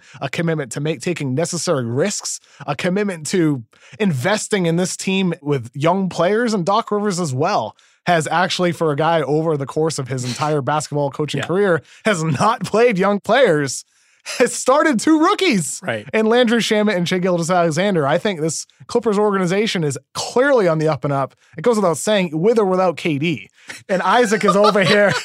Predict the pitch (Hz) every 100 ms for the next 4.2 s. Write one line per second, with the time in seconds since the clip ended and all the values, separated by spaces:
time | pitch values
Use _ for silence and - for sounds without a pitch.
0 | - 415 - - 214 202 - 139 180 262
1 | 302 160 156 - - - 240 254 277 -
2 | - 440 311 220 175 - 349 392 - 196
3 | 170 180 175 165 175 151 185 170 143 131
4 | 123